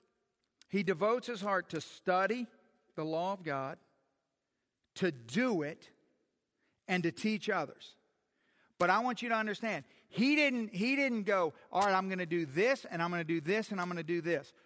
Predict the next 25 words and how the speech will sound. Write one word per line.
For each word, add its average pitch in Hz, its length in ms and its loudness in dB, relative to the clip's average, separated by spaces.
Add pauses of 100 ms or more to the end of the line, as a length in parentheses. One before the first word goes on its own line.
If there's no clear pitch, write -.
(220)
All 269 380 6
he 294 260 2
did 233 220 2
was 185 180 -4
devote 190 360 2
himself 233 440 -2
to 202 100 -4
be 185 160 -2
skilled, 269 720 -2 (1300)
and 208 200 2
then 185 380 0 (140)
the 180 100 2
byproduct 254 760 0
of 233 120 -4
that 262 260 0
is, 285 280 -4 (140)
see, 233 360 0
if 185 180 -2
you 262 480 0
study 262 500 -2
it, 302 120 -2 (2500)
you're 170 140 -6
gonna 175 280 -2
obey 151 400 0
it. - 240 -20